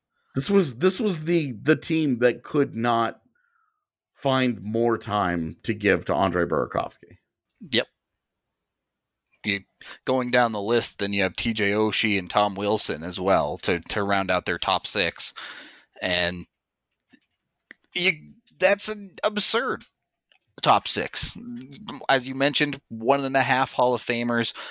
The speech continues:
Speaker 2: a bunch of young talent as well, some, some veteran experience in Oshie, some guys with grit like Tom Wilson.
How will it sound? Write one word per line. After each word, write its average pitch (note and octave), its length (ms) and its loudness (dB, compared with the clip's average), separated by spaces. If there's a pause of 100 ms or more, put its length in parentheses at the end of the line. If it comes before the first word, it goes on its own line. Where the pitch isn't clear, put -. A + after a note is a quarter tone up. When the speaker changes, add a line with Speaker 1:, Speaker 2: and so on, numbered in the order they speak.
(140)
Speaker 2:
a - 60 2
bunch C3 400 2
of B2 140 -2
young A2+ 320 0
talent G#2 480 0
as G2 180 -2
well, G2+ 280 2
some, G#2+ 340 -4
some B2+ 200 0
veteran B2 420 2
experience A#2 580 0
in A2+ 80 0
Oshie, A#2+ 420 2
some A2+ 160 -2
guys G#2+ 280 4
with G#2 180 -6
grit A2 300 0
like G#2 180 -2
Tom G2+ 300 2
Wilson. F#2+ 560 0